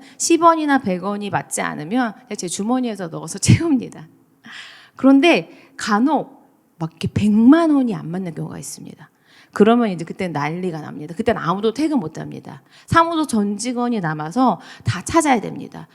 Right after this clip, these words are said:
점표를 까고 그리고 씨씨티비를 돌려보고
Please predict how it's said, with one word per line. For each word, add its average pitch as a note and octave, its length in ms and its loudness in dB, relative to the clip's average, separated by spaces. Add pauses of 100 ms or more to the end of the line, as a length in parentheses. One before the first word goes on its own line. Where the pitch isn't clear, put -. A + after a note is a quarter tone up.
(220)
점표를 F#3+ 540 0
까고 B3+ 580 -6 (240)
그리고 F#3 240 -8
씨씨티비를 A#3 720 -6
돌려보고 F#3 720 -2